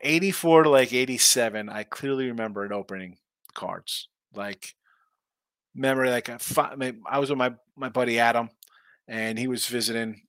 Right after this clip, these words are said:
We were friends down the shore. He came over to my house. He lived in, uh, Woodbridge, so he, he came over, and, um, we went up to the little, uh, buy right, and they had rack packs of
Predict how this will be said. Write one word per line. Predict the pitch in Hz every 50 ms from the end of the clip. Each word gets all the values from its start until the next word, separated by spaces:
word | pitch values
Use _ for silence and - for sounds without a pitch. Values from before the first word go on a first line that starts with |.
| _ _
We | - 131 135
were | 135 127
friends | - 123 120 117 107 113
down | 113 110 110
the | 104
shore. | - - 113 107 107
He | 107 104
came | - - 110 110 110
over | 107 104 101
to | 101 98
my | 101 101 101
house. | 104 101 101 - -
He | 113
lived | 113 110 110 98 98
in, | 101 98 98 98 - - - _ - - _ _ _ _ _ _ _ -
uh, | - 98 101
Woodbridge, | 98 95 107 107 98 104 101 98 92 -
so | - 104
he, | 104 113 117 110 110 _ _ _ - - _ _ _
he | - -
came | - 123 113 110
over, | 107 104 101 107 107 104 - _ _ _ _ - - _ _ _ _ _ -
and, | 104 104 107 107 107 104 95 107
um, | 107 104 107 104 101 95 95 - _ _ _ _ _ _ _ _ _ _
we | - 117
went | 113 117 117 120
up | 113 -
to | 120 110
the | 110 110
little, | 113 110 113 110 110 110 - _ _ _ _ _ _ _ _ _ _ _ _ _ _ _ _ _ _ _ _ _ _ -
uh, | - - - -
buy | - 127 135 143
right, | 135 131 127 127 -
and | 127 120
they | 120 117
had | 110 110 107 - - - _ _ _ _ -
rack | 127 131 131 131 127 -
packs | - 131 120 120 - -
of | - - 127 117 113 110 110 107 107 - -